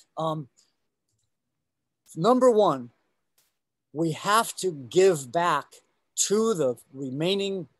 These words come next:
spokespeople and the potential spokespeople who are the Indigenous people. It's not a coincidence that the largest study ever done that I mentioned,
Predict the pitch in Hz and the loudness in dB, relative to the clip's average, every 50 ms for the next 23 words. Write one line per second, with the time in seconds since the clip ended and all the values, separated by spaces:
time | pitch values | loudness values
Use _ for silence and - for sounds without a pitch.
0 | _ _ - - - - - - 185 185 175 - - - - - - _ _ _ | _ _ -6 -6 -6 -4 2 2 2 2 2 -2 -8 -10 -10 -20 -20 _ _ _
1 | - 170 175 170 - 127 127 123 131 131 131 123 - 139 131 - - 175 185 170 | -6 -4 -4 -4 -2 -4 -4 -4 -4 -6 -10 -10 -12 -14 -14 -10 -10 -10 -10 -8
2 | - 135 123 - - 131 120 - - - - 123 120 - 117 117 113 - _ _ | -12 -14 -14 -6 -6 -6 -6 -6 -12 -12 -12 -12 -10 -10 -12 -12 -12 -16 _ _
3 | _ _ _ 175 170 175 175 175 175 156 165 160 156 147 123 151 165 139 151 156 | _ _ _ -4 0 2 2 2 2 0 0 -2 -4 -4 -4 -6 -6 -6 -6 -6
4 | 151 135 - - 143 147 135 - - - - _ _ - - - - - _ _ | -6 -8 -8 -10 -10 -12 -12 -12 -16 -18 -18 _ _ -20 -20 -20 -20 -20 _ _
5 | _ _ _ _ _ _ 160 156 - - 190 214 233 247 240 - - - 185 175 | _ _ _ _ _ _ -8 -8 -6 -2 0 2 2 2 2 -2 -4 -10 -6 -2
6 | 196 226 233 226 - 190 165 147 151 147 147 - 151 147 143 - - 135 131 143 | 0 0 0 0 -2 -2 0 0 0 -2 -2 -4 -4 -6 -6 -6 -8 -8 -2 0
7 | 170 196 202 175 180 143 - - 190 185 180 180 175 165 170 165 143 190 190 160 | 0 0 0 -2 -4 -6 -4 0 0 0 2 2 0 0 -2 -2 -2 -2 -2 0
8 | 151 139 139 151 151 151 170 196 208 - - 113 - - _ | 0 0 0 0 -2 -2 -2 -4 -4 -6 -8 -10 -14 -18 _